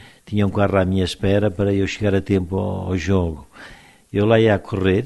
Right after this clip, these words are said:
e que chegava lá, e, portanto, à pressa equipava-me e entrava em campo.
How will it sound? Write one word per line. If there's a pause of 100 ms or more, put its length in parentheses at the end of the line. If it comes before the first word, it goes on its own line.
e
que
chegava
lá,
e,
portanto,
à
pressa
equipava-me
e
entrava
em
campo.